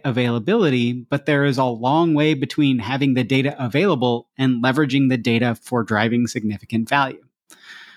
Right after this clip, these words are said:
Number five, cloud can be a double-edged sword. It gives you the flexibility and scalability, but without good controls, you are likely to do a lot of duplicate work, lots of <laughs> cost embedded in that duplicate work.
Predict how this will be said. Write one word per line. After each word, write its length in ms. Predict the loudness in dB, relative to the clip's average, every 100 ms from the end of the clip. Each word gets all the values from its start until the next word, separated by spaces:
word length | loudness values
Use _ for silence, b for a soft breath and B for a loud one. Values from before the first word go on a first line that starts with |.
| B B -2
Number 260 | 2 2 0
five, 680 | 0 0 2 0 -4 -12 -20 -16
cloud 460 | -2 0 2 -2
can 180 | -2 2
be 100 | 2
a 60 | 2
double-edged 640 | 0 2 2 2 0 0
sword. 340 | 0 0 -2 -12 _
It 160 | -6 0
gives 240 | -2 0
you 80 | 0
the 120 | 0
flexibility 880 | -6 -4 -2 -2 -2 0 2 2 2
and 100 | 0
scalability, 840 | 0 0 2 2 2 2 0 -2
but 140 | -6 -6
without 300 | 0 0 0
good 180 | -4 -4
controls, 600 | -4 0 0 0 -4 -12 B B B B
you 120 | 2
are 140 | 4 2
likely 400 | 2 0 2 0
to 100 | 2
do 300 | 2 2 2
a 100 | 0
lot 300 | 2 2 2
of 160 | 2 0
duplicate 600 | -2 0 -2 -2 -4 -4
work, 420 | -2 -2 -4 -18 _ _
lots 540 | -10 -2 0 0 0
of 420 | -2 -2 -8 -4 -2 -4
<laughs> 60 | -6
cost 440 | 0 0 0 -2
embedded 460 | 0 2 2 2 2
in 100 | 0
that 180 | 0 -2
duplicate 500 | -2 -2 -4 -6 -2
work. 280 | -4 -4